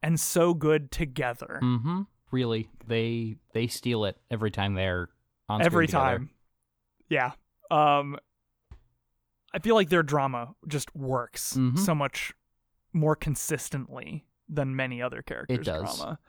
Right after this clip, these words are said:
Speaker 1: But as you were saying, now we get, we cut back immediately to the Jubilee and Betty's speech.
Speaker 2: Yeah, and Betty makes her speech, which is more or less a condemnation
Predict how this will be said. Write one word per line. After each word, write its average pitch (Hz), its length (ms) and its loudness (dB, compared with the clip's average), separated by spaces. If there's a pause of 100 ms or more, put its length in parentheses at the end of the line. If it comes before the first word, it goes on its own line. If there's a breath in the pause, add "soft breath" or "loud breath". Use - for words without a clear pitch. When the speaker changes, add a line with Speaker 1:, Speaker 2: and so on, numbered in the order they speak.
(360 soft breath)
Speaker 1:
But 165 200 -2
as 151 200 0
you 143 60 -4
were 135 60 -4
saying, 135 300 -4
now 135 460 -2
we 131 680 -6 (120)
get, 135 220 -4 (300)
we 156 120 0
cut - 220 -4
back 135 300 -2
immediately 127 500 -6
to 170 120 -10
the 151 100 -8
Jubilee 131 540 -8 (1300)
and 135 140 -8
Betty's 123 260 -4
speech. - 480 -12 (180)
Speaker 2:
Yeah, 113 280 -6 (120)
and 110 380 -2 (120)
Betty 107 480 -2
makes 107 240 -6
her 104 100 -4
speech, - 500 -8
which 101 240 -4
is 101 440 -4 (840)
more 113 240 4
or 131 40 4
less 120 200 2
a 110 40 -4
condemnation 104 800 0